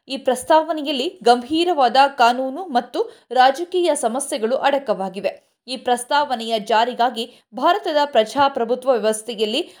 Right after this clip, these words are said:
ಆಮೂಲಾಗ್ರ ಮಾರ್ಪಾಡು ಮಾಡಬೇಕಾಗುತ್ತದೆ. ಭಾರತ ಬಹುತ್ವ ದೇಶ. ಕೇಂದ್ರದಲ್ಲಿ ಒಂದು ಪಕ್ಷ ಅಧಿಕಾರದಲ್ಲಿ ಇದ್ದರೆ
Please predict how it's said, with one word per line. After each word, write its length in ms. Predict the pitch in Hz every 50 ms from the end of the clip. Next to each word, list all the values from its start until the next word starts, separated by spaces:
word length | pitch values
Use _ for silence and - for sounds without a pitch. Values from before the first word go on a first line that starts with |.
| - -
ಆಮೂಲಾಗ್ರ 640 | 262 294 320 381 453 494 480 403 330 294 240 - 285
ಮಾರ್ಪಾಡು 640 | 277 262 240 233 240 240 - - 254 269 254 285 330
ಮಾಡಬೇಕಾಗುತ್ತದೆ. 1120 | 330 311 311 269 220 202 185 180 - 190 190 190 196 - 214 202 214 - - - _ _ _ _ _ _ _ _ _ _ _ _ _ _ _ _ _ _ _ 202
ಭಾರತ 440 | 220 285 320 370 453 523 523 - - 254 - - - -
ಬಹುತ್ವ 480 | 180 220 285 330 415 - - - 302 277
ದೇಶ. 260 | 214 202 208 - - - - - _ _ _ -
ಕೇಂದ್ರದಲ್ಲಿ 600 | 277 302 330 381 427 415 415 330 269 262 277 330
ಒಂದು 280 | 285 247 220 233 254
ಪಕ್ಷ 320 | 247 - 240 233 - - 262 262 226
ಅಧಿಕಾರದಲ್ಲಿ 680 | 220 214 226 226 - 240 247 240 233 190 220 208 208
ಇದ್ದರೆ 520 | - - 254 240 247 294 247 202 196 -